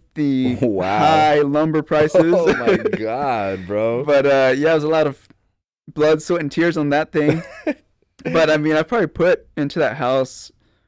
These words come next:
Speaker 1: probably about forty thousand of my own money, furnishing the,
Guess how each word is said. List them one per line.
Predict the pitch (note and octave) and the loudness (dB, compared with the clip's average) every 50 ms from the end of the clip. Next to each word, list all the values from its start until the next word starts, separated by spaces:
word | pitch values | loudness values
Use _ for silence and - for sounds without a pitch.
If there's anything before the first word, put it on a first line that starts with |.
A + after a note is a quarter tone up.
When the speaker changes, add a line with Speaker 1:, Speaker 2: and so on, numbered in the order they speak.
| _ _ | _ _
Speaker 1:
probably | - D#3 E3+ | 0 0 0
about | E3+ D3 C3+ - | 2 0 -2 -4
forty | - E3 D#3 D#3+ D#3+ D#3+ | -4 -2 -2 -2 -2 -2
thousand | - C#3+ C#3 C#3 C#3+ D#3 F3 D#3 | -2 0 0 2 0 0 -2 -2
of | C#3+ | -4
my | C3+ C3+ C3+ | -2 -2 -2
own | C#3+ C#3+ C#3+ | -2 -2 -2
money, | C#3 C#3 D3 D3+ E3+ E3+ - _ _ _ _ _ _ _ _ _ _ _ - | -2 -2 -4 -4 -6 -8 -10 _ _ _ _ _ _ _ _ _ _ _ -4
furnishing | D#3+ E3 D#3+ D#3 D#3 D#3 D#3 D3+ | -2 -2 -2 -2 -2 -4 -4 -2
the, | D3 C#3+ C3+ | -2 -2 -4